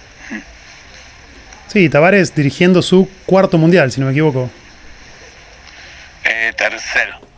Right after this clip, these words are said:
Speaker 1: ¿Tercero?
Speaker 2: Tercero. Sí, sí, sí, sí, tercero.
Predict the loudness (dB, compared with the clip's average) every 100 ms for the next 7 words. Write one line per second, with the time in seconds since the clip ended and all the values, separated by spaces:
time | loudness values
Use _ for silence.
0 | -6 -4 0 2 2 2 -2 -8 -8 -16
1 | -20 -20 -20 -8 -6 -6 -10 -14 -16 -20
2 | -16 -12 -6 -6